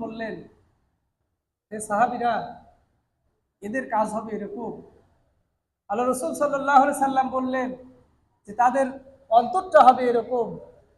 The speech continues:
তারা কোরআনের আমল তারা সহ্য করতে পারবে না, অর্থাৎ যেখানে সুবিধা সেখানে তারা সুবিধা মতো আমল করবে, যেখানে অসুবিধা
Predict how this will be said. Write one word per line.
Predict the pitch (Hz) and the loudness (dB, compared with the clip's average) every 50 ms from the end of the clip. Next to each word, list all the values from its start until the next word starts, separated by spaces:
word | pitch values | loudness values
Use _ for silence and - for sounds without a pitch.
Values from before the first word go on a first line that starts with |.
| _ - | _ 2
তারা | 233 240 233 | 4 4 4
কোরআনের | 226 - 247 247 254 240 233 226 233 | 2 0 -4 -2 -2 -2 -2 -4 -4
আমল | - - 220 226 233 277 269 240 196 | -4 -2 -2 -2 0 -2 -4 -4 -6
তারা | - 226 214 - | -6 -8 -8 -10
সহ্য | - - 254 202 196 220 208 | -12 -14 -14 -16 -16 -18 -18
করতে | - - - - 208 | -20 -20 -20 -20 -18
পারবে | 185 - 208 202 202 208 | -14 -14 -12 -12 -14 -14
না, | 202 202 | -10 -8
অর্থাৎ | 208 220 - - 247 240 240 - - - - 170 | -8 -6 0 2 2 2 2 -2 -12 -14 -8 -4
যেখানে | 220 226 226 294 294 285 247 | -2 -2 -2 -4 -6 -6 -6
সুবিধা | - - 233 240 247 311 294 302 311 330 330 - - - _ _ _ _ _ _ _ | -8 -8 -10 -8 -8 -4 -2 0 0 0 -2 -6 -12 -20 _ _ _ _ _ _ _
সেখানে | - - 233 - - 285 262 247 - | -12 -8 -8 -6 -6 -8 -8 -8 -8
তারা | 233 226 208 | -8 -8 -8
সুবিধা | - - 254 254 - - 277 254 | -8 -10 -10 -8 -6 -4 -4 -4
মতো | 240 233 - 240 | -6 -6 -4 -2
আমল | 220 214 202 214 190 | -4 -4 -4 -8 -14
করবে, | - 214 208 - 196 208 190 170 - - - _ _ _ _ - | -16 -18 -20 -20 -18 -18 -18 -18 -20 -20 -20 _ _ _ _ -10
যেখানে | 170 240 247 - 285 294 285 | -6 -6 -4 -2 -2 0 2
অসুবিধা | 269 254 247 - - 269 262 - 311 262 330 | 4 4 4 4 2 -4 -8 -8 -4 -2 -2